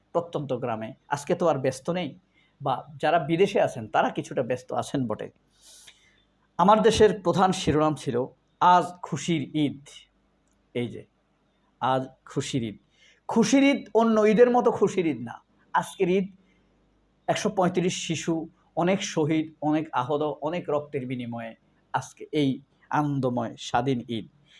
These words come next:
এবং এই ঈদ উপলক্ষে প্রিয় সম্পাদক মাহমুদুর রহমান বাণী দিয়েছেন। সেই বাণীতে তিনি স্মরণ করেছেন শহীদদের কথা, শিশুদের কথা, নারীদের কথা, আহতদের কথা। তিনি অসাধারণ ভালোবাসেন এই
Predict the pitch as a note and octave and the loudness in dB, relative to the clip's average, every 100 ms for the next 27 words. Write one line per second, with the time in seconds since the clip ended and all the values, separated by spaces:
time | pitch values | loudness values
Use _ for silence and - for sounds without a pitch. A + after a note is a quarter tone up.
0 | _ G3 F#3+ F3+ G3 G3+ G3+ B3 A3 G#3 | _ 2 2 4 6 6 4 2 4 4
1 | F#3+ E3+ E3+ - G#2 - _ _ _ _ | 6 4 2 -4 -4 -6 _ _ _ _
2 | E3+ G#3+ G#3+ G#3+ F3+ - E3 C#3 - D3 | 4 6 6 4 2 2 2 2 -2 -2
3 | E3 F3+ F#3+ E3+ D#3+ D3+ C#3 B2+ D3+ D#3 | 0 2 2 2 0 0 -2 2 2 4
4 | D3 C#3+ D3 - - _ _ _ _ _ | 2 2 0 -4 -10 _ _ _ _ _
5 | - - G3 G3 F3 F3+ F#3 F#3 D3+ C3 | -16 2 4 4 2 2 -4 -6 -6 -8
6 | - _ _ _ _ - - G3+ F3+ D3+ | -12 _ _ _ _ -6 0 2 2 0
7 | C#3 D3 A#2 - _ - E3+ E3+ D#3+ D3 | -2 -4 -10 -10 _ -2 2 2 0 -4
8 | C3+ C3 B2 - F3 G3 E3+ - B2+ C3 | -2 -4 -6 -6 -4 -4 -4 -6 -12 -10
9 | A#2 D3 E3+ F3+ E3+ C3+ B2 - _ _ | -4 -2 -2 -6 -10 -10 -10 -10 _ _
10 | _ C#3 F#3 F#3+ D3+ A#2+ A#2+ A2+ - - | _ 0 0 0 -4 -4 -6 -10 -12 -14
11 | _ _ _ - G#3+ E3 A3+ _ _ _ | _ _ _ -2 0 0 -2 _ _ _
12 | _ _ F#3 G3 A#3 A3+ A3 F#3+ C#3 D#3+ | _ _ 0 2 2 2 2 0 0 2
13 | D3+ C#3+ C#3 A#2 - D3 C#3 | 2 0 -6 -6 -2 -2 -2